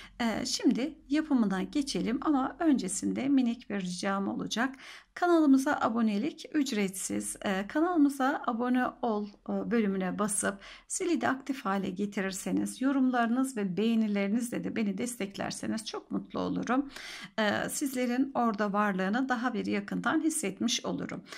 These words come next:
Evet, şimdi minik hatırlatmamızı da yaptıktan sonra bu güzel tavuklarımızı çalışmaya başlayalım. Kolay gelsin. Sihirli halkamızı yaparak tavuğumuzu çalışmaya başlayalım. Şu şekilde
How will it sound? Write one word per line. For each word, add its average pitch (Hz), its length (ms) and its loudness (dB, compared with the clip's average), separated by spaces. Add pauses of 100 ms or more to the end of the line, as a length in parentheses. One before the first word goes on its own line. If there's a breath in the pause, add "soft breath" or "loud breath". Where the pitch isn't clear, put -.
(300 loud breath)
Evet, - 400 -2 (240)
şimdi - 420 0
minik 311 280 -2
hatırlatmamızı 202 720 -4
da 233 60 -2
yaptıktan 233 560 0
sonra 202 480 -2
bu 247 80 -4
güzel 214 520 0
tavuklarımızı - 760 -4
çalışmaya 247 600 -2
başlayalım. 233 600 0
Kolay 277 340 -4
gelsin. - 520 -6 (840 soft breath)
Sihirli 427 460 0
halkamızı 214 600 0
yaparak 262 520 -2
tavuğumuzu 214 840 -4
çalışmaya 254 600 -4
başlayalım. 208 600 -2
Şu - 140 -6
şekilde 202 440 -8